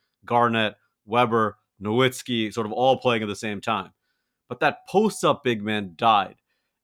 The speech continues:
And the biggest reason for that, apart from what Eric said in terms of skills changing, is that the N B A implemented a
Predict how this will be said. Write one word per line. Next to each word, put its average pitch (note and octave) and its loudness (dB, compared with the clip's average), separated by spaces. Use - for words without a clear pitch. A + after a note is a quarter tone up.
And A#2+ 0
the A2 -8
biggest A#3+ 2
reason B2 0
for G#2 -6
that, G2+ -2
apart C#3 2
from B2+ -2
what G#2 -2
Eric D3 2
said A#2 -4
in G#2 -6
terms G#2 -6
of G2 -8
skills B3+ -4
changing, G2 -6
is C#3+ 0
that A3 2
the G#3+ -4
N D3+ 2
B D#3 4
A B2 4
implemented B2 -2
a A2+ -2